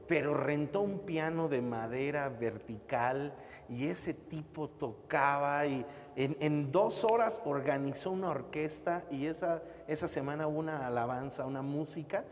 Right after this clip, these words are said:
así se le llama la música de las iglesias, alabanza y, y una cosa que a mí nunca se me olvidó y ya se me quedó el, "Híjole, yo quisiera hacer eso".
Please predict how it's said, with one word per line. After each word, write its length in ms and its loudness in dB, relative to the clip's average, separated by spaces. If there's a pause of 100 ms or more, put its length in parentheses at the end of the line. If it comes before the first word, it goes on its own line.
(140)
así 140 -2
se 120 2
le 80 2
llama 200 4
la 100 4
música 320 -2
de 80 2
las 180 -2
iglesias, 440 -4 (520)
alabanza 880 4
y, 300 0 (360)
y 220 0
una 240 4
cosa 340 2
que 260 4
a 120 6
mí 160 4
nunca 540 4
se 200 -6
me 140 -4
olvidó 540 0
y 160 0
ya 220 6
se 120 -6
me 160 -4
quedó 280 0
el, 280 -2 (440)
"Híjole, 300 -6
yo 140 -6
quisiera 640 -4 (400)
hacer 260 -6
eso". 300 -8